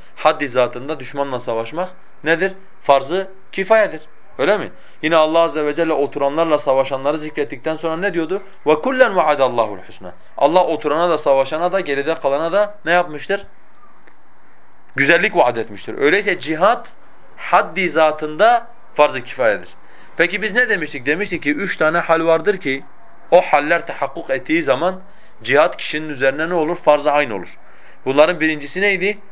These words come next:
Bunların birincisi imam insanları cihada çağırdığı zaman. Niye? Çünkü imama itaat etmek vaciptir.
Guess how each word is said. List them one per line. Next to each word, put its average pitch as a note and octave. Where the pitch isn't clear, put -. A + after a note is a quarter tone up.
Bunların C#3+
birincisi C#3+
imam E3+
insanları C3+
cihada B2+
çağırdığı G#2+
zaman. F2
Niye? E3+
Çünkü F3+
imama D3
itaat D3+
etmek F#3+
vaciptir. G3+